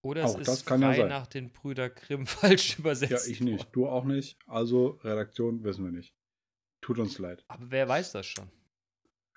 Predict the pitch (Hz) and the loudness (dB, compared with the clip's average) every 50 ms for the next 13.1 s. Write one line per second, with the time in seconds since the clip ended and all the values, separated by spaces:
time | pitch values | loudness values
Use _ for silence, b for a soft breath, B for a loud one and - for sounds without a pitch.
0 | - 107 107 - - _ _ - 117 139 165 - 185 160 143 135 131 - 156 190 | -12 -12 -12 -12 -14 _ _ 0 0 0 2 2 0 0 0 0 2 2 2 0
1 | 208 - - - - 143 185 190 165 135 131 175 240 262 - _ - 127 123 - | 0 -2 -4 -4 0 0 2 2 2 2 2 2 0 -4 -8 _ -8 -8 -8 -8
2 | - 147 147 143 135 127 120 165 165 - - - - - - - 95 90 90 - | -6 -6 -6 -4 -4 -4 -4 -6 -6 -8 -12 -20 -20 -16 -10 -8 -8 -8 -8 -10
3 | - 117 104 92 - _ _ _ _ - _ _ _ _ _ _ _ _ - 120 | -10 -10 -10 -10 -12 _ _ _ _ -20 _ _ _ _ _ _ _ _ -4 -4
4 | 104 - 110 104 101 135 139 113 85 - _ _ _ _ _ _ _ - 123 123 | -2 0 0 0 2 2 2 0 -2 -6 _ _ _ _ _ _ _ -6 -4 -4
5 | 127 - - 143 131 - - - 117 117 117 110 107 101 98 98 98 98 98 _ | -2 -2 -4 -4 -4 -4 -4 -4 -4 -4 -4 -6 -6 -8 -8 -8 -10 -12 -14 _
6 | _ _ _ - _ _ _ _ _ _ _ _ _ _ _ _ _ _ _ _ | _ _ _ -20 _ _ _ _ _ _ _ _ _ _ _ _ _ _ _ _
7 | _ _ _ _ _ _ _ _ _ _ _ _ _ _ _ _ _ _ _ _ | _ _ _ _ _ _ _ _ _ _ _ _ _ _ _ _ _ _ _ _
8 | _ _ _ _ _ _ _ _ _ _ _ _ _ _ _ _ _ _ _ _ | _ _ _ _ _ _ _ _ _ _ _ _ _ _ _ _ _ _ _ _
9 | _ _ _ _ _ _ _ _ _ _ _ _ _ _ _ - 101 92 - - | _ _ _ _ _ _ _ _ _ _ _ _ _ _ _ -10 -10 -8 -8 -6
10 | 110 110 113 107 107 98 92 87 - 101 95 90 87 95 104 104 113 135 147 - | -4 -4 -2 -2 -2 -4 -6 -6 -6 -4 -4 -4 -4 -4 -2 0 0 0 0 -2
11 | - 131 123 131 127 120 - - 135 135 151 - - - 135 139 110 - - _ | -4 -2 -2 0 -2 -2 -2 -2 -4 -4 -4 -4 -2 0 0 0 -2 -4 -8 _
12 | _ _ - 127 - - - 131 127 135 135 143 156 156 - 104 - - - - | _ _ -16 -16 -8 -2 0 0 2 2 0 -4 -4 -4 -6 -6 -8 -8 -12 -18
13 | - - | -20 -20